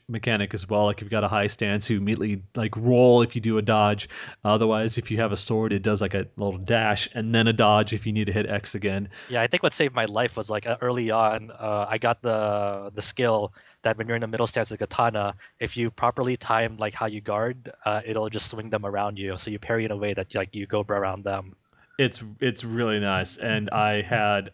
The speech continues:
Speaker 1: uh, a, a good amount of fun with it. From a, coming from a person that doesn't really get into those games and didn't think that I could handle them, just 'cause of the, uh, how impatient I can be, it was fun. And,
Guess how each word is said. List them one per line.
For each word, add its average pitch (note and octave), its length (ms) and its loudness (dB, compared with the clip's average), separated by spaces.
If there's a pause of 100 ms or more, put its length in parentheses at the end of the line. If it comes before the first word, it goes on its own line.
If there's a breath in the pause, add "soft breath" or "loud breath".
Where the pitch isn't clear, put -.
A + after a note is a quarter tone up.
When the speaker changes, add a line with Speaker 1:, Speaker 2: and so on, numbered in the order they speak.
Speaker 1:
uh, G2+ 400 0 (100)
a, C#3+ 80 0 (100)
a E3 100 6
good G3+ 180 8
amount G3+ 180 8
of G3 80 4
fun G3+ 180 6
with C3+ 140 4
it. A2+ 140 2
From C3+ 180 0
a, C3 80 2 (160)
coming G3+ 220 0
from F3+ 160 6
a D#3 40 4
person C#3 380 4
that B2 140 -2
doesn't B2+ 280 -2
really A#2+ 260 2 (120)
get A2+ 140 0
into A#2+ 180 -2
those C#3+ 220 2
games C#3 360 2
and A2+ 160 2
didn't A#2 240 4
think A#2+ 220 0
that A2 160 2
I G#2+ 100 4
could G#2+ 160 -4
handle A2 300 2
them, C#3+ 220 4 (400 loud breath)
just - 180 2
'cause A2 240 4
of G#2+ 160 2
the, G#2 220 2
uh, F#2+ 320 2
how A2 180 4
impatient A#2 500 0
I A2 100 0
can G2+ 160 -6
be, G#2+ 220 2 (380 loud breath)
it C3 80 6
was E3 220 4
fun. G#2 500 0
And, A#2 300 2